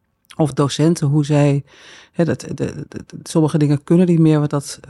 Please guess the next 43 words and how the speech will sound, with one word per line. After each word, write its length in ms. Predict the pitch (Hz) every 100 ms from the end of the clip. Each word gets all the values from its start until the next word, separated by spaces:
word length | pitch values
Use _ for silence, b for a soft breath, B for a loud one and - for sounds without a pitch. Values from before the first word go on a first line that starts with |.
| -
past 220 | - 160 -
dan 120 | 147
niet 160 | 147
meer, 340 | 143 143 139 147
eh, 480 | - 139 135 139 151
in 100 | 143
het 160 | 139
systeem. 640 | - 143 - 151 135 135 - B B B B
Dus 120 | B 151
je 60 |
ziet 140 | 170 160
heel 140 | 180
veel 80 | 170
van 180 | 170 156
de 120 | 156
individuele 360 | 151 147 151
vrijheid 460 | 170 165 165 156 156
van 300 | - 156 156
docenten, 640 | 151 - 151 147 143 156
maar 240 | 151 - 143
ook 120 | -
schoolbesturen 840 | - 143 143 143 - 147 139 139 - B B B
wordt 180 | 143 -
inbeperkt, 640 | 147 151 - 165 190 -
ingeperkt. 720 | 165 165 - 170 185 208 - B B B B
Maar 120 | 175
de 60 | 156
laatste 720 | 156 175 196 - 160 156 151 143
fase 540 | - 147 139 139 156
nu 180 | 143 147
is 220 | 160 147
dat 180 | 151 -
ook 160 | 151
leermiddelen 640 | 151 175 190 160 147 143 143
gekoppeld 540 | - - 190 180 -
worden 240 | 147 139
aan 200 | - 156
die 100 | 156
leeromgevingen. 920 | 143 147 143 143 170 165 151 135 - 143
Dus 180 | 147 -
dan 120 | 147
kun 160 | -
je, 260 | 147 143